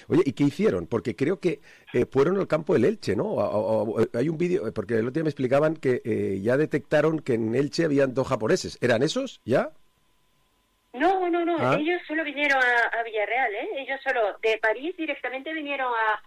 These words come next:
Speaker 2: a ver el partido del, del Alavés. O
Speaker 1: Vale,
Speaker 2: sea que
Speaker 1: y
Speaker 2: solo
Speaker 1: vi-,
Speaker 2: quisieron venir a Villarreal.
Speaker 1: ¿Pero os llamaron para pedir entradas, se presentaron aquí o cómo hicieron?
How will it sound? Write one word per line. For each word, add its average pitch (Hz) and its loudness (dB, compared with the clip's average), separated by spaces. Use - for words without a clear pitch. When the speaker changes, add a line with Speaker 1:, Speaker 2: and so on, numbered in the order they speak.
Speaker 2:
a 233 2
ver 226 -4
el 220 -4
partido 214 -4
del, 196 -4
del 202 -4
Alavés. 208 -2
O 226 -6
Speaker 1:
Vale, 107 2
Speaker 2:
sea - -4
que 123 2
Speaker 1:
y 120 4
Speaker 2:
solo 247 2
Speaker 1:
vi-, - -4
Speaker 2:
quisieron 254 2
venir 240 2
a 226 4
Villarreal. 175 -4
Speaker 1:
¿Pero 110 2
os 95 -4
llamaron 107 2
para 113 2
pedir 110 2
entradas, 151 0
se - -6
presentaron 107 -2
aquí 120 -2
o 135 -2
cómo 117 -2
hicieron? 87 -4